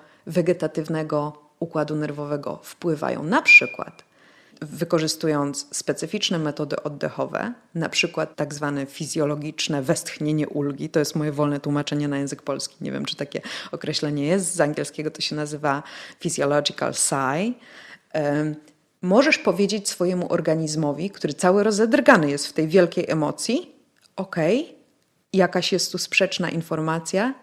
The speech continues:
może mogę się uspokoić”. Albo odpowiednim rodzajem oddychania, zaraz powiem jakim, możesz zmienić przestrzeń w swojej klatce piersiowej, bo przepona to jest taki mięsień, którym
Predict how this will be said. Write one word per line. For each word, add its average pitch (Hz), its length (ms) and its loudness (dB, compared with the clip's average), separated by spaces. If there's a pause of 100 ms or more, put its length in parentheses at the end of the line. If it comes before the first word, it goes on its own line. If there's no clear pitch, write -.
(140)
może 151 380 2
mogę 160 280 2
się 151 140 -2
uspokoić”. - 800 -12 (360)
Albo 165 560 4 (260)
odpowiednim 175 600 0
rodzajem 160 520 0
oddychania, 151 640 -6
zaraz 151 280 -8
powiem 156 320 -8
jakim, 143 420 -4 (380)
możesz 180 560 4
zmienić 185 600 4
przestrzeń - 960 -4 (160)
w - 60 -10
swojej 170 420 0
klatce 160 460 -6
piersiowej, 147 600 -2
bo 160 120 0
przepona 143 540 -2
to - 100 -12
jest 165 140 -10
taki - 220 -10
mięsień, 151 480 -2
którym 143 340 -4